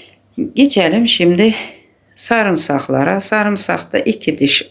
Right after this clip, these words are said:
olması yeterlidir. Onlara da böyle küçük küçük doğrayalım değerli takipçilerim. Nereden izlediğinizde yazarsanız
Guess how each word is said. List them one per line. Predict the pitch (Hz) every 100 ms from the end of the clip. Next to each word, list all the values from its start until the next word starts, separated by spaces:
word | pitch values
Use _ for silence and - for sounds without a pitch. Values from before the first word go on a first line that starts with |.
| _
olması | 190 196 165 135 - 139
yeterlidir. | 170 185 196 196 190 185 185 185 - - - _ _ _
Onlara | 247 226 190 160 160
da | 156 156
böyle | 156 147
küçük | - 196 - 143 -
küçük | - - 214 - _ _ -
doğrayalım | 151 156 156 160 156 165 156
değerli | 139 147 151
takipçilerim. | - 156 - 143 - 139 139 143 160
Nereden | 190 143 131 -
izlediğinizde | - - 175 160 143 131 - -
yazarsanız | 139 160 175 196 - 185 175 180